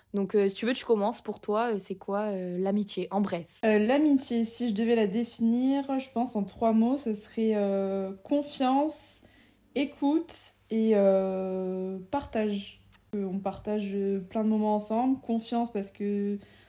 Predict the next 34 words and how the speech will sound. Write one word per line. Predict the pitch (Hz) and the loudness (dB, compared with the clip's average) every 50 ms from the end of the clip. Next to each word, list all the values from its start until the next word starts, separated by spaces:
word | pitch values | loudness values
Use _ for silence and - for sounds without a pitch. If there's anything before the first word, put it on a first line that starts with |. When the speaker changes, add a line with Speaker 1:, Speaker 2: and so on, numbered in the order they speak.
| _ _ _ _ _ | _ _ _ _ _
Speaker 2:
c'est, | - - - - - - 214 208 202 196 196 | -20 -20 -20 -16 -8 -4 -2 0 2 2 2
euh, | 190 185 185 185 | 0 0 -2 -2
l'amitié, | 180 185 190 196 196 - 214 | -2 -2 -2 -2 -4 -4 -6
c'est | 202 - | -4 -4
important | 208 190 196 - 208 202 - - 226 240 262 269 | -4 -2 -2 -4 -6 -6 -6 -4 -2 0 0 0
et, | 254 214 202 196 190 | 0 0 -2 -2 -4
euh, | 185 180 180 185 185 185 185 | -4 -6 -6 -6 -8 -10 -10
on | 185 190 185 | -10 -10 -10
a | 190 190 | -10 -12
souvent | 196 - - - 196 202 202 | -14 -14 -8 -4 -2 0 0
des | 202 190 185 180 185 185 180 180 | 0 0 -2 -2 -4 -4 -6 -6
choses | 180 - - 226 208 | -8 -6 -4 -2 -2
à | 208 | -2
se | 202 208 | -2 -2
raconter | 208 208 208 - 214 208 208 220 214 | -4 -6 -4 -2 -2 -2 -2 -2 -4
plus | 202 - 233 202 214 | -4 -4 -4 -2 0
ou | |
moins | 214 208 208 202 202 202 202 202 202 | 0 0 0 0 -2 -2 -4 -4 -6
importantes. | 196 190 190 190 190 - 240 269 269 - - _ _ - - - _ _ _ _ _ - | -6 -8 -8 -10 -8 -4 -4 -4 -4 -6 -10 _ _ -20 -20 -20 _ _ _ _ _ -2
Et, | 214 214 214 208 196 | 0 2 4 4 4
euh, | 190 190 185 185 180 180 180 185 185 185 185 190 196 | 4 2 0 0 -2 -2 -2 -4 -4 -6 -8 -8 -6
j'ai | 190 202 | -4 -4
dit | 175 180 202 | -4 -4 -6
quoi | - 254 | -4 -4
en | 269 262 | -4 -2
premier ? | - 254 233 240 277 - - _ _ _ - - _ - | -2 -2 -2 -2 -2 -4 -8 _ _ _ -20 -6 _ -2
Speaker 1:
Et | |
t'as | 202 196 - 202 196 | -2 0 2 0 0
dit, | 180 170 185 220 247 262 240 | 0 -2 -2 -2 0 2 4
euh, | 208 196 190 190 185 185 185 | 4 4 6 6 4 4 2
partage, | 180 - 208 202 - - - 220 220 226 240 240 240 254 | 0 -2 -4 -6 -6 -8 -8 -6 -4 -4 -4 -6 -6 -6
écou-, | 247 247 254 254 - _ 233 226 233 226 - | -8 -8 -8 -8 -10 _ -12 -12 -10 -6 -2
écoute. | - 247 - 254 233 - - - - | -2 -2 -2 -2 -6 -6 -8 -8 -6
Speaker 2:
Écoute. | 262 262 - - 247 233 - - - | -6 -4 -2 0 -2 -2 -2 -6 -14